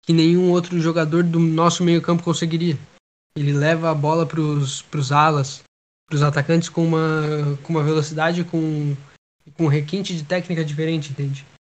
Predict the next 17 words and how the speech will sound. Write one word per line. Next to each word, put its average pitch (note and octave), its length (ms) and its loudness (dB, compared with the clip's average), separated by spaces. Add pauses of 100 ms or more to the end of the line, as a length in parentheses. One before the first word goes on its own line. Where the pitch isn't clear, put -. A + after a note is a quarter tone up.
(220)
Isso D3+ 200 -4
me E3 80 4
agradou D#3+ 320 2
muito E3 220 2
na D#3 220 0
atuação D3+ 400 -4
dele D3+ 460 -4
e D3 60 -4
algo D3+ 240 -4
que D#3+ 120 -8
já D3 140 -2
tinha E3 220 -2
me D#3+ 80 0
agradado D3 500 -2
nas D3 140 -2
outras D3 300 -4
atuações. D3 580 -8